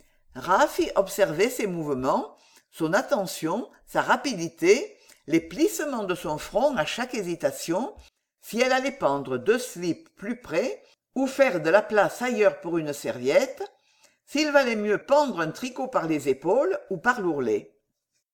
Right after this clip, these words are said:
Femme jusqu'au bout des ongles. Si c'était la mienne, je ne la quitterais jamais des yeux. Il remarqua que la bassine se vidait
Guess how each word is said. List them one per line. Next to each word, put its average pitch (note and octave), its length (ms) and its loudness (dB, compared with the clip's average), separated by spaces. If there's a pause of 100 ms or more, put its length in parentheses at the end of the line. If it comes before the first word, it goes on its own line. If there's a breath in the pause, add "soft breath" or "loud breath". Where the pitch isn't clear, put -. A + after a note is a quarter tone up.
(1120)
Femme A3+ 580 0
jusqu'au A#3 440 -4
bout F#3 200 -2
des F3 240 4
ongles. A#2+ 460 -2 (600)
Si D#3+ 160 0
c'était G#3 340 2
la D3+ 100 4
mienne, C4 480 2 (260 soft breath)
je - 120 -4
ne D#3+ 100 -2
la D3+ 120 2
quitterais D#3+ 440 0
jamais A#3 400 2
des D#3+ 320 0
yeux. G2+ 280 -6 (1600)
Il D3 120 -4
remarqua A3+ 560 2
que D4+ 120 -2
la F#3 120 6
bassine G3+ 520 -2
se D#3+ 160 -4
vidait B2+ 600 0